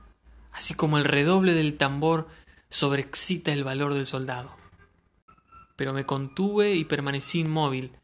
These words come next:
sin respirar apenas, esforzándome en iluminar el ojo con el rayo de luz.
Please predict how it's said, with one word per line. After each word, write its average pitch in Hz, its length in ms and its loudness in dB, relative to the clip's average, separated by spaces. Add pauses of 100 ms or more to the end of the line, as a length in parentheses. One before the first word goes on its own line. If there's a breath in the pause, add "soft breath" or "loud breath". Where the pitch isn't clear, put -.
(220)
sin 226 400 0
respirar 165 480 -2
apenas, 151 640 -4 (480)
esforzándome 160 920 -2 (320 loud breath)
en 160 100 2
iluminar 156 480 2
el 170 160 4
ojo 185 300 4
con 151 160 2
el 143 100 -2
rayo 151 340 0
de 139 120 2
luz. 139 380 -10